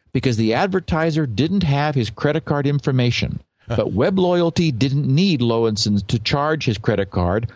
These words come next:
Speaker 1: Web Loyalty C E O Rick, Rick Fernandez said, "buy dot com, for a fee, enabled his company to charge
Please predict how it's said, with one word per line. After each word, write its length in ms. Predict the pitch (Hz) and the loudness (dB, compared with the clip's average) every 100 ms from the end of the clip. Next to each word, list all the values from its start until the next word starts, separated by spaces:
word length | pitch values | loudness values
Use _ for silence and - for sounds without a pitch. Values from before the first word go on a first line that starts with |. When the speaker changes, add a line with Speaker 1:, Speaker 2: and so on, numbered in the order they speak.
| _ | _
Speaker 1:
Web 260 | 120 143 120 | -2 -2 0
Loyalty 560 | 120 185 196 160 135 | 0 2 0 0 -2
C 460 | 131 - 151 143 156 | 0 0 0 0 2
E 60 | 135 | 2
O 160 | 131 | 2
Rick, 260 | 123 107 127 - - | 0 0 -2 -8 -2
Rick 240 | 127 185 | -2 -2
Fernandez 720 | - 156 139 147 139 107 113 | -4 -2 0 2 2 0 0
said, 420 | - 143 120 123 - _ - | 0 0 0 -4 -10 _ -6
"buy 240 | 87 156 | -2 0
dot 300 | 190 190 214 | 0 0 -2
com, 460 | - 170 151 139 147 - _ | -2 0 0 0 -2 -6 _
for 320 | _ 107 139 | _ -2 0
a 100 | 156 | 0
fee, 760 | 165 - 226 240 165 113 120 135 _ _ _ - | -2 -4 0 2 2 2 2 -2 _ _ _ -4
enabled 760 | 120 120 160 214 214 220 214 - _ | 0 2 2 2 2 0 -2 -6 _
his 320 | - 170 208 | 0 2 2
company 560 | - 156 165 175 156 170 | -2 -2 0 2 2 0
to 200 | - 127 | 2 -2
charge 600 | 110 - 147 147 151 131 | 0 0 0 0 -2 -4